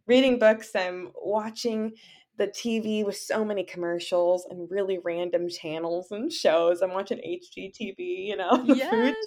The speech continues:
Speaker 2: <laughs>
Speaker 1: channel. And he just tells me, he sees me sitting by myself and just told me,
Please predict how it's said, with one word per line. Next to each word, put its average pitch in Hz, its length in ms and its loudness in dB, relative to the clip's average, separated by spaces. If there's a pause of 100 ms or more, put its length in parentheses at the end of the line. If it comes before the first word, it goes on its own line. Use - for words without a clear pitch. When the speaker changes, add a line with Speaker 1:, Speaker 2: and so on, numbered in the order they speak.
(120)
Speaker 2:
<laughs> - 0 -
Speaker 1:
channel. 427 800 4 (280)
And 220 840 4 (140)
he 254 300 0
just 285 240 -4
tells 285 400 0
me, 196 400 -4
he 214 120 -4
sees 233 340 -4
me 214 100 -6
sitting 208 220 -14
by - 120 -6
myself 196 540 -2
and 190 120 -10
just 196 180 -20
told 202 120 -6
me, 202 140 -12